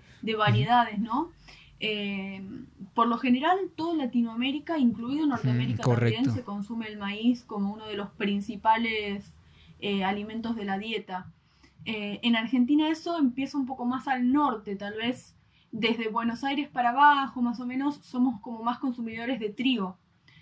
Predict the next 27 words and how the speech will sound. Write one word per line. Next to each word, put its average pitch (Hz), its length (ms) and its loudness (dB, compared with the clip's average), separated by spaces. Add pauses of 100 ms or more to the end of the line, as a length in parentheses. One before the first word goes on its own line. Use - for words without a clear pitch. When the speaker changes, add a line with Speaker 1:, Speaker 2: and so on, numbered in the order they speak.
(260)
Speaker 1:
eh, 196 280 0
que 202 80 -2
de 208 100 -4
maíz. 208 560 -6
Speaker 2:
Ya. 131 260 6
Speaker 1:
Entonces, 226 920 0
eh, 196 480 -4
acá 233 280 2
se 269 120 -6
usa 254 220 -4
mucho 247 340 0
el 226 120 -4
trigo 262 360 -4
para 208 160 0
hacer 226 280 -10
panificados, 226 1120 -2
para 208 200 -8
hacer 214 520 -6
un 208 140 -10
montón 220 320 -10
de 214 60 -8
harinas, 226 440 2
de 202 80 -8
cosas 240 400 -8
que 208 140 -4
por 202 200 -8
ahí 233 280 -2